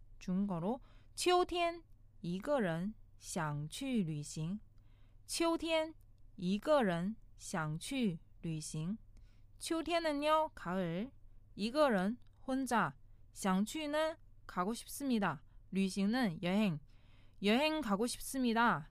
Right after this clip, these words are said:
想去旅行. 그래서 요 문장 전체 秋天一个人想去旅行. 네, 두 번째 문자는요.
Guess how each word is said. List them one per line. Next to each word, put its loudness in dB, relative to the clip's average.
想去旅行. -2
그래서 -2
요 4
문장 2
전체 -2
秋天一个人想去旅行. -2
네, 6
두 -2
번째 6
문자는요. 4